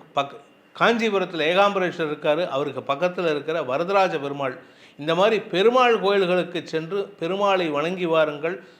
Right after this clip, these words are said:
துளசி மாலை சாற்றி வழிபடுங்கள். உங்களுக்கு அனைத்து விதமான யோகமும் ஏற்படும், மன நிம்மதியும் ஏற்படும். இந்த குரோதி வருடத்தில் ஏற்படுகின்ற குரு பெயர்ச்சியினால் உங்களுக்கு கஷ்டத்தில் இருக்கும் நம் நேயர்கள், சாய்ராவ் நியூமராலஜி நேயர்களுக்கு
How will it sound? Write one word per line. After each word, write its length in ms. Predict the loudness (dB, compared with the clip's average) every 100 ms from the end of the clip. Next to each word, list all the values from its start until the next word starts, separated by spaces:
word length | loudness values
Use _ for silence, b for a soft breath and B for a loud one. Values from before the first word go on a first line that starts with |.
| B
துளசி 400 | -2 2 2 0
மாலை 320 | -2 0 0 0
சாற்றி 340 | 0 0 0 -4
வழிபடுங்கள். 680 | -2 -2 -2 -2 -4 -6 -6
உங்களுக்கு 560 | -10 -6 -4 -4 -6 -6
அனைத்து 500 | -4 -2 -4 -4 -6
விதமான 420 | -6 -6 -6 -6
யோகமும் 480 | -2 -2 0 -4 -2
ஏற்படும், 460 | -2 -2 -6 -6 B B B B B
மன 360 | 0 4 4 4
நிம்மதியும் 600 | 2 0 0 0 -2 -2
ஏற்படும். 400 | -4 -4 -8 -10 -14 -8
இந்த 220 | -2 -2
குரோதி 520 | -2 4 6 6 4
வருடத்தில் 640 | 0 0 0 -2 -2 -4 -2
ஏற்படுகின்ற 880 | -2 -2 -2 -4 -2 -4 0 0 -2 -12
குரு 200 | -4 -2
பெயர்ச்சியினால் 920 | -2 0 -2 -2 -6 -8 -2 -2 -2 -6 B B B
உங்களுக்கு 840 | -6 -4 0 2 0 -2 -6 -6 -6
கஷ்டத்தில் 580 | -8 -2 -2 0 0 0
இருக்கும் 480 | 0 0 -6 -10 -8
நம் 360 | -6 -4 -6 -10
நேயர்கள், 640 | -6 0 0 0 -2 -4 -10 0
சாய்ராவ் 480 | 2 4 2 0 -2
நியூமராலஜி 560 | -6 -2 0 0 -4
நேயர்களுக்கு 680 | -6 -4 -2 -2 -4 -4 -8